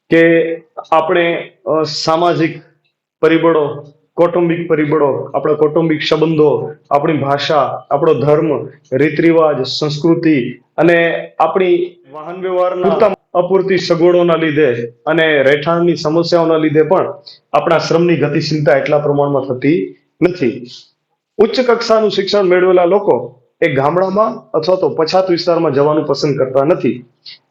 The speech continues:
અને, અ, ગામડા અને પછાત વર્ગમાં કામ મળતો હોય તો એ બેરોજગારી સ્વીકારશે, પણ એ કોઈ કામ કરશે નહીં, પસંદ કરશે.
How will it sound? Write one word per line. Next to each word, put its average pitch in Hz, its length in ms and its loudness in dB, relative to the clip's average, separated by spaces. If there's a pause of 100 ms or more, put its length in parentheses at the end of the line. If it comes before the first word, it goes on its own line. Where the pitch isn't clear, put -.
(120)
અને, 190 180 0 (360)
અ, 147 60 0 (600)
ગામડા 160 360 0
અને 190 160 -2
પછાત 175 380 -4
વર્ગમાં 170 440 0
કામ 170 200 0
મળતો 180 340 0
હોય 135 160 2 (440)
તો 165 80 4
એ 165 60 4
બેરોજગારી 170 840 2 (560)
સ્વીકારશે, 185 560 -2
પણ 151 140 0
એ 147 160 0
કોઈ 151 200 0
કામ 147 280 -2
કરશે 139 500 -2 (320)
નહીં, 156 300 0
પસંદ 214 320 0
કરશે. 123 280 -2